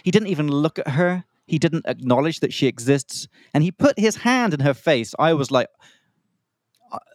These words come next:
the, the woman was walking towards me afterwards, and I almost stopped her and s-, and said, like, "Look, I'm really sorry for that guy. Like, we're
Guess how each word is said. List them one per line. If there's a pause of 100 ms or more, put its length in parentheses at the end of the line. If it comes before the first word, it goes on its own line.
the,
the
woman
was
walking
towards
me
afterwards,
and
I
almost
stopped
her
and
s-, (140)
and
said,
like,
"Look,
I'm
really
sorry
for
that
guy.
Like, (760)
we're